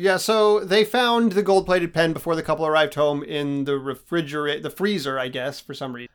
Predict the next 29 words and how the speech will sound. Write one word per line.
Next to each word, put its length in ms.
Um, 540
and 640
they 140
were 60
just 200
trying 300
to 40
find 240
a 40
time 320
where 100
they 80
could 180
sneak 360
out 180
with 80
the 80
pen. 540
But 480
when 160
they 240
barge 320
out 300
of 200
the 180
under 200
the 80
stairs 280
cupboard, 440